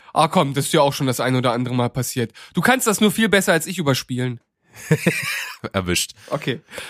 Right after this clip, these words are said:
Speaker 1: Ähm,
Speaker 2: Okay,
Speaker 1: aber natürlich,
Speaker 2: ja.
Speaker 1: äh, geht's, geht's mir, äh, gut, weil ich bin sozusagen im Podcast-Modus. Ich habe wieder meine Warmies an.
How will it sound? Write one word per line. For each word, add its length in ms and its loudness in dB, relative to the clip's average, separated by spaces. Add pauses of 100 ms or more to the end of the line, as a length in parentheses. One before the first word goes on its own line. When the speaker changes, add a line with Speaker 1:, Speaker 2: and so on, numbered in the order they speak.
Speaker 1:
Ähm, 220 4
Speaker 2:
Okay, 340 4
Speaker 1:
aber 140 -6
natürlich, 480 2
Speaker 2:
ja. 100 -2
Speaker 1:
äh, 40 -4
geht's, 280 -6
geht's 300 -8
mir, 260 2
äh, 60 -2
gut, 320 -2
weil 320 2
ich 180 -10
bin 280 0
sozusagen 680 2
im 240 0
Podcast-Modus. 960 0
Ich 100 -8
habe 220 2
wieder 160 0
meine 240 2
Warmies 480 0
an. 200 0